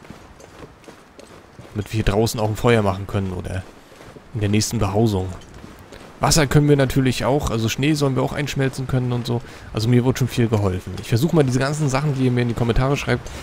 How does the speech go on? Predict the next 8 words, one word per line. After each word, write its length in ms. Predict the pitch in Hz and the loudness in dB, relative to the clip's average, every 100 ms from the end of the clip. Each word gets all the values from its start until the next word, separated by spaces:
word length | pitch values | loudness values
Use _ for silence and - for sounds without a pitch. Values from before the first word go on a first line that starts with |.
| - - | -14 -6
versuche 280 | 117 113 120 | -2 -2 -2
ich 160 | 113 - | -2 0
weitgehend 540 | 113 123 117 110 107 - - - - - - - - - - - - - - 127 | -2 0 -2 -2 -4 -8 -14 -16 -18 -20 -20 -20 -20 -20 -20 -20 -20 -20 -12 -6
gut 640 | - 185 247 196 - - - - - | 6 8 8 4 0 -2 -6 -10 0
umzusetzen. 880 | 202 233 - 143 113 110 - 104 95 | 2 2 2 4 6 4 2 -6 -6
Ich 100 | - | 2
versuch's. 640 | 131 120 139 - - - | 2 4 2 0 -6 -6
<laughs> 60 | - | -4